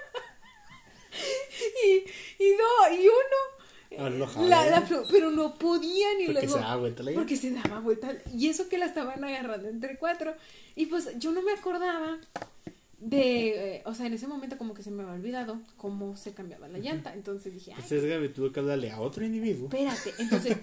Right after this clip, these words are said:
Speaker 2: <laughs>
Speaker 1: yo estaba hablando con un amigo y le dije, "Se me acaba de ponchar la llanta fuera del Cebetis". Y luego me dice, "Espérame, ando ocupado, ahorita le caigo".
Speaker 2: Ujú.
Speaker 1: Le dije, "No, ya me están ayudando". Me dice, "No,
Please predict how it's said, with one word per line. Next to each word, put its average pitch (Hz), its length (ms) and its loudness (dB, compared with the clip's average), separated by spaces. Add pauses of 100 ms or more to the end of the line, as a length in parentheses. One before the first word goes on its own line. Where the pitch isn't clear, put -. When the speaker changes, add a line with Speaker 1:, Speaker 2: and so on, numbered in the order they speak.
(120)
Speaker 2:
<laughs> - 140 -18
Speaker 1:
yo 262 220 2
estaba 240 280 -2
hablando 220 320 -4
con 262 160 -8
un 214 140 -8
amigo 233 400 -8 (120)
y 311 280 4
le 226 120 -4
dije, 254 320 -8 (160)
"Se 233 160 -8
me 220 120 -6
acaba 175 280 -16
de 185 80 -14
ponchar 202 360 -14
la 170 80 -20
llanta - 340 -20
fuera - 160 -20
del - 100 -20
Cebetis". 311 400 -12
Y 247 60 -8
luego 240 140 -4
me 233 80 -4
dice, 220 140 -10
"Espérame, 349 440 -4
ando 220 240 -10
ocupado, 330 440 -2 (680)
ahorita 226 640 -4
le 220 160 -4
caigo". 392 300 2 (260)
Speaker 2:
Ujú. 135 260 -14 (460)
Speaker 1:
Le 262 60 -10
dije, 277 220 -4
"No, 339 120 0
ya 523 360 0
me 494 60 -2
están 453 200 -4 (180)
ayudando". 381 360 2
Me 311 80 -4
dice, 302 160 -6
"No, 339 140 0